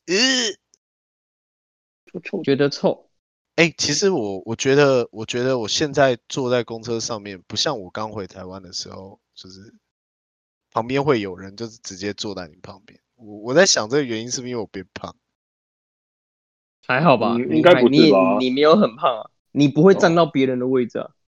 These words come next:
Speaker 1: 会，
Speaker 2: 啊，不过真的
Speaker 1: 我会占到别人的位置啦。
Speaker 3: 哪会？
Speaker 1: 因为一直故意想要靠过去啊。
Speaker 3: <laughs> 那要先坐下来，你才会靠过去啊。
Speaker 1: <laughs>
Speaker 2: 不过确实是我，我，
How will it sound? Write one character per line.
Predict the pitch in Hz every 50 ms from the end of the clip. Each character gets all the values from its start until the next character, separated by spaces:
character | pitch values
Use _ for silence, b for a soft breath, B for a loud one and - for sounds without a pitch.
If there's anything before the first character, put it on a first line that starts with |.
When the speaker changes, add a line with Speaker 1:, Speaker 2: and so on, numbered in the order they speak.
| - -
Speaker 1:
会， | - 165 135 117
Speaker 2:
啊， | 107
不 | 143
过 | 185 208 175
真 | 147 196 190
的 | 180 185
Speaker 1:
我 | 170
会 |
占 | 165
到 | 160 160
别 | - - 107
人 | 101 101
的 | 104 110
位 | 113 120 113 104 92
置 | - - 82 71
啦。 | 58 - - _ _ _ _ _ _ _ _ _ _ _ _ _ _ _ _ _
Speaker 3:
哪 | 120 113 110 110
会？ | 120 - 185 233 226 190 139 113 - - - _ _ _ _ _ _ _ _ _ _
Speaker 1:
因 | 165 180
为 | 196 208
一 | 214 180
直 | 156 -
故 | - - 180 165
意 | 170
想 | 160 - - 101
要 | 101
靠 | - - - 113
过 | - 120 110
去 | 104 - - 104
啊。 | 87 78 78 - _ _ _ _
Speaker 3:
<laughs> | _ _ _ _
那 | 165 190 - - 311 - - - - - 208 - - - - 240 220 - 220 220 220
要 | 208
先 | 208 208 - 220
坐 | 202 - -
下 | - 208 202 170
来， | 143 127 117 117
你 | 117 147
才 | -
会 | 139 139
靠 | - 143 139
过 | 127 131 131
去 | 123 - - 127 113
啊。 | 110 - _ _ _ _ -
Speaker 1:
<laughs> | - 160 139 127 165 170 175 156 170 147 156 - _ _ 180 170 - _ _ _ B B 214 208 185 B B _ _ _
Speaker 2:
不 | - 175
过 | 226 240
确 | 214 - 226 156
实 | - 135 123
是 | 120 151 151 147 143
我， | 127 117 120
我， | 131 135 127